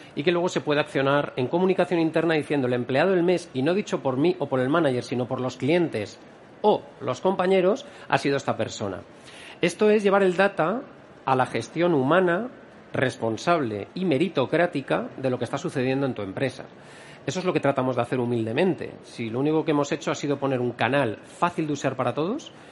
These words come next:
en el cual, pues, lo primero, que recibas el feedback del cliente, lo recibas también de tus compañeros, en términos de reconocimiento, de feedback, y que luego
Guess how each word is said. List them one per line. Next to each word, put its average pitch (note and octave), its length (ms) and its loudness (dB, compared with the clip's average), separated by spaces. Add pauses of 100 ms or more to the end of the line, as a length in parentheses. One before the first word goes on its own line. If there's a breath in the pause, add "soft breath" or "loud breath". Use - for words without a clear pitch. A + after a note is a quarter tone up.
(240 loud breath)
en B2+ 100 0
el A#2 120 0
cual, C#3 380 0 (360)
pues, - 500 -8 (120)
lo B2 180 -4
primero, A#2+ 300 2
que A#2 80 -2
recibas C3+ 400 -2
el C3 80 -4
feedback C3 280 -2
del B2 140 0
cliente, D#3+ 540 0
lo C3 120 0
recibas B2+ 400 -2
también C3 200 -2
de B2+ 60 -4
tus B2+ 140 -10
compañeros, C3 760 -2
en A#2 120 -4
términos D3 320 0
de C3+ 80 2
reconocimiento, B2+ 760 -2
de A2+ 100 -2
feedback, C#3+ 340 -4 (520 loud breath)
y D3 100 -2
que B2+ 120 2
luego E3+ 480 2